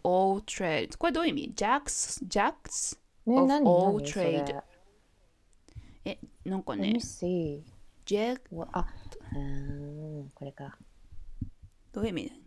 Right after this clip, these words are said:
Speaker 2: Jacks of
Speaker 1: 意味。
Speaker 2: all trades？なんだろう。
Speaker 1: うん。あ、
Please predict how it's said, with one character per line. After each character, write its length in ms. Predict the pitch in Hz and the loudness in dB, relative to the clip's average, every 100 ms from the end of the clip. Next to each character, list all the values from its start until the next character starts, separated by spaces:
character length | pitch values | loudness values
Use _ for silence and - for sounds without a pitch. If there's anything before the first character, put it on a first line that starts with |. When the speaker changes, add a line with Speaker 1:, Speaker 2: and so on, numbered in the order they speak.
| - - - - - - - - - - - - - - - - | -4 -4 -6 -14 -14 -10 -10 -10 -16 -20 -20 -18 -12 -8 -8 -4
Speaker 2:
Jacks 400 | 160 147 - 185 | -6 -6 -4 -4
of 80 | - | 2
Speaker 1:
意 40 | |
味。 60 | - | 6
Speaker 2:
all 240 | 185 185 - | 6 8 8
trades？ 680 | - - 147 - 190 - - - - - - | 10 10 10 10 10 10 10 8 8 8 6
な 180 | 170 302 | 6 4
ん 60 | |
だ 100 | 247 185 | 6 6
ろ 280 | 160 - - | 6 4 2
う。 40 | |
Speaker 1:
う 40 | |
ん。 0 | |
あ、 80 | 233 | 0